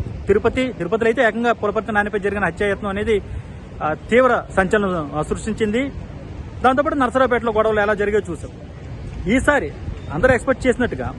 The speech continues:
అంటే సాధారణంగా ఎలక్షన్ సమయంలో పల్నాడు, అదేవిధంగా, ఆ, తాడిపత్రి ఇలాంటి ప్రాంతాల్లో గొడవలు జరగడం అనేది ఓ మేర, ఆ, జరుగుతూ ఉంటాయి. అలా జరగడం అనేది అందరూ ఊహించేదే.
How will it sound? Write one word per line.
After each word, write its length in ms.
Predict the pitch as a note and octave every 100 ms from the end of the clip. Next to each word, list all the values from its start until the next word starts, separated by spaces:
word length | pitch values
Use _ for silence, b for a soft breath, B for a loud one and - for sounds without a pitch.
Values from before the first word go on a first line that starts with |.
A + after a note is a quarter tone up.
| -
అంటే 160 | D#3 G3+ - - E3+ -
సాధారణంగా 380 | E3+ G3 G#3+ G#3+
ఎలక్షన్ 360 | G3 F#3+ G3+ F#3
సమయంలో 460 | G3+ F#3+ G3 G#3
పల్నాడు, 460 | D#3+ E3+ G3 F#3+ G3+
అదేవిధంగా, 420 | F3+ F#3 F#3 F#3+ - D#3+ C#3+ C#3+
ఆ, 140 | C#3 - - E3+
తాడిపత్రి 480 | E3+ F3+ F3+ G3
ఇలాంటి 200 | F3+ G3
ప్రాంతాల్లో 420 | F#3+ F#3 F3+ G3 F#3+
గొడవలు 280 | E3 G3
జరగడం 260 | F#3 F3+ F#3
అనేది 320 | F#3 A#3 A3 - - - -
ఓ 100 | F#3
మేర, 240 | G3+ G#3 G#3+
ఆ, 460 | G#3+ - E3 D#3+
జరుగుతూ 360 | D#3+ F3+ G3+ G#3
ఉంటాయి. 360 | G3 G#3+ A#3 A3+
అలా 380 | F#3 F3+ F#3
జరగడం 360 | F3 F3 G#3 G#3+
అనేది 260 | G#3+ B3 A#3+
అందరూ 220 | G3+ A3
ఊహించేదే. 440 | G#3 A3 F3 A#2+